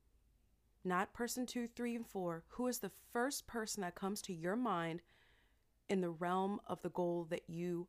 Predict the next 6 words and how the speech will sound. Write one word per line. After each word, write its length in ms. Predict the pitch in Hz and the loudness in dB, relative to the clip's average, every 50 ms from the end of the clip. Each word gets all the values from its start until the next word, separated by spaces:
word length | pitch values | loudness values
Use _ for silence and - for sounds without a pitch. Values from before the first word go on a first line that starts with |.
| _ _ | _ _
are 100 | - 185 | 0 0
trying 440 | 175 - 185 175 165 160 160 160 160 - | 0 -2 -4 -4 -4 -4 -4 -6 -6 -8
to 160 | - - 175 | -8 -4 -4
achieve? 320 | 170 170 - - - - - - _ _ _ _ _ _ _ _ _ _ _ _ _ _ _ _ _ _ | -4 -4 -4 -6 -8 -12 -16 -18 _ _ _ _ _ _ _ _ _ _ _ _ _ _ _ _ _ _
Number 200 | 208 208 208 226 | 2 4 4 4
two, 460 | 226 - 277 311 320 247 180 - - | 4 4 4 4 6 6 4 2 0